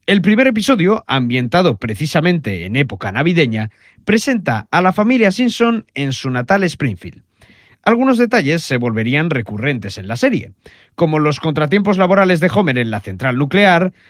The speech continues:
la envidia hacia su vecino Ned Flanders o las gamberradas de Bart, el hijo mayor. El público mostró un interés inmediato por Los Simpson. Solo el primer episodio fue visto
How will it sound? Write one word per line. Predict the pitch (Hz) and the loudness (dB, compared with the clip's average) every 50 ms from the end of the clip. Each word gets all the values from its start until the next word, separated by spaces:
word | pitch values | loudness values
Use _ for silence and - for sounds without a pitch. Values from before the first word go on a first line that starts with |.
| _ _ - | _ _ -8
la | - - 180 196 | -4 0 2 2
envidia | 208 220 220 262 214 247 233 226 214 214 | 2 4 2 2 2 2 4 4 4 2
hacia | 196 - - 185 196 190 | 2 0 0 0 0 0
su | - 196 190 | 2 0 0
vecino | 180 190 185 - 233 214 156 123 113 107 | 2 2 2 2 2 2 2 0 -2 -2
Ned | 120 143 170 170 - - | 0 0 0 -2 -2 -2
Flanders | - 202 180 139 123 123 135 143 135 - - _ _ _ _ _ _ | 0 2 2 2 2 0 0 -2 -4 -8 -12 _ _ _ _ _ _
o | - 220 233 | 0 2 2
las | 226 220 214 196 165 156 | 4 4 4 2 2 2
gamberradas | 151 165 151 143 135 135 131 147 175 165 127 113 104 | 0 0 2 2 2 2 2 2 2 2 0 0 -2
de | 117 160 175 | -2 0 2
Bart, | 262 240 - - - - _ _ _ _ _ - | 2 0 0 -4 -18 -20 _ _ _ _ _ -8
el | 120 117 117 | -6 -4 -4
hijo | 135 120 87 87 80 | -4 -6 -8 -10 -8
mayor. | 101 156 214 240 214 107 92 _ _ _ _ _ _ _ _ _ _ _ _ _ _ _ - | -4 0 0 0 0 -2 -8 _ _ _ _ _ _ _ _ _ _ _ _ _ _ _ 0
El | 254 269 | 0 0
público | 240 311 285 226 247 208 254 254 254 | 2 0 0 2 2 2 2 2 2
mostró | 240 202 185 160 - 226 220 240 240 - - | 2 2 0 -2 0 0 2 2 2 0 -2
un | - 220 226 | -4 -2 0
interés | 226 220 202 - 196 196 240 247 240 - - - | 2 2 0 0 2 2 2 2 0 -2 -8 -4
inmediato | - 190 175 160 151 147 143 143 170 214 240 165 - - 95 - | 0 0 0 0 0 0 -2 0 2 2 2 2 0 -4 -10 -10
por | - 101 - | -10 -14 -14
Los | 76 - - | -14 -16 -16
Simpson. | - - - - - - - - _ _ _ - - _ _ _ | -16 -18 -18 -20 -20 -20 -20 -20 _ _ _ -20 -20 _ _ _
Solo | - - - - 285 277 247 175 | -14 -8 -2 2 4 4 4 4
el | 147 131 123 | 2 2 0
primer | - 170 208 247 254 | -2 0 2 2 2
episodio | 233 190 180 185 - 247 247 240 247 240 226 - 208 - | 2 2 0 0 2 2 2 4 4 2 2 0 -4 -8
fue | - - 247 247 | -2 2 2 4
visto | 240 247 226 - - 262 247 247 | 4 2 0 0 2 2 2 2